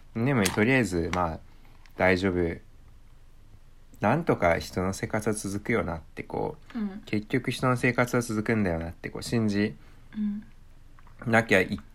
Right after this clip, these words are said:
Speaker 2: けない、信じないとやっていけないんだけど、
Speaker 1: うん。
Speaker 2: やっぱりちょっとそこに不安もなんかあるような気がするというか、
Speaker 1: うん。
Speaker 2: 本当に大丈夫かわかんないじゃん。
Speaker 1: うん。
Speaker 2: でも大丈夫って言ってやっていくしかないじゃんっていう、そこになんか矛盾があるの、今の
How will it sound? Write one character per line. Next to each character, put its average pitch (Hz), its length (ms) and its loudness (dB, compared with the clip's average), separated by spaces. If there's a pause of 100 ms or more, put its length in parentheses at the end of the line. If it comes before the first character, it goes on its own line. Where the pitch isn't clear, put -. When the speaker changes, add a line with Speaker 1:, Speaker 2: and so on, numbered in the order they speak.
Speaker 2:
け 104 120 4
な 104 200 6
い、 101 240 2
信 123 240 2
じ 113 140 2
な 101 120 4
い 92 60 0
と 87 180 -2
や 90 140 -2
っ 90 40 -4
て - 180 -6
い - 20 0
け - 160 -2
な 95 120 2
い 87 80 0
ん 87 140 -4
だ 85 100 -6
け 95 140 -4
ど、 101 400 4
Speaker 1:
う - 20 -8
ん。 104 200 -8 (160)
Speaker 2:
や 101 80 2
っ - 80 -10
ぱ 127 100 8
り 101 100 2
ち - 100 -4
ょ 101 40 -2
っ - 20 -8
と - 60 -14
そ 90 140 -2
こ 92 100 0
に 90 120 0
不 92 180 2
安 90 360 0
も 92 200 0
な 95 100 4
ん 95 80 0
か 87 240 0 (460)
あ 92 120 2
る 87 100 2
よ 82 100 0
う - 20 -2
な 82 80 -4
気 82 140 -2
が 82 100 -2
す - 100 -6
る 87 140 -6
と - 80 -8
い - 140 -6
う - 40 -10
か、 - 420 2 (120)
Speaker 1:
う 220 40 -6
ん。 196 280 -10 (380)
Speaker 2:
本 143 160 4
当 156 80 6
に - 80 8
大 120 160 6
丈 123 80 -2
夫 120 40 -4
か 87 120 6
わ 82 100 4
か 175 100 -6
ん 156 60 -2
な 143 80 -4
い - 60 -6
じ - 100 -10
ゃ - 40 -8
ん。 - 80 -12 (120)
Speaker 1:
う - 20 -6
ん。 185 260 -8
Speaker 2:
で 120 120 6
も 117 80 4
大 101 140 6
丈 110 100 2
夫 107 60 4
っ - 20 4
て - 140 -4
言 82 80 0
っ - 20 -8
て 85 100 -4
や 82 60 0
っ - 40 -8
て - 80 -6
い - 20 -10
く - 20 -10
し - 80 -12
か 90 80 -4
な 85 80 -6
い 85 80 -8
じ - 80 -10
ゃ - 40 -8
ん - 40 -10
っ - 40 -12
て - 120 -10
い - 60 -2
う、 - 20 -4
そ - 100 -6
こ 151 120 2
に 147 80 2
な 143 100 2
ん 127 80 0
か - 220 0 (520)
矛 95 120 -4
盾 110 240 4
が 107 360 6
あ 101 80 10
る 90 140 2
の、 85 200 -4
今 113 200 2
の 85 180 -2